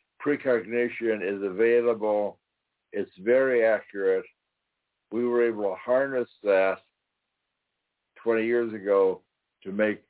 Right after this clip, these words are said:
a quarter million dollars in the stock market, forecasting whether silver was going up or down a little or a lot.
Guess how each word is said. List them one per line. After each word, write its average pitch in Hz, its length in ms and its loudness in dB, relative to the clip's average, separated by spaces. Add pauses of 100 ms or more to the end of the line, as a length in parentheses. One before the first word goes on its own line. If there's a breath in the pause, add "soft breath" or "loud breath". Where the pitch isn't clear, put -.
(100)
a 85 80 0
quarter 117 400 0
million 107 360 -4
dollars 98 360 4
in 95 80 -8
the 92 60 -6 (140)
stock 104 360 2
market, 92 500 -6 (440)
forecasting 101 720 -4
whether 95 260 -2 (120)
silver 104 320 -2
was 87 260 -8
going 95 300 0
up 104 260 0
or 104 140 0
down 95 520 0 (880)
a 92 60 -6
little 104 320 -2
or 87 380 0
a 90 60 0
lot. 92 400 4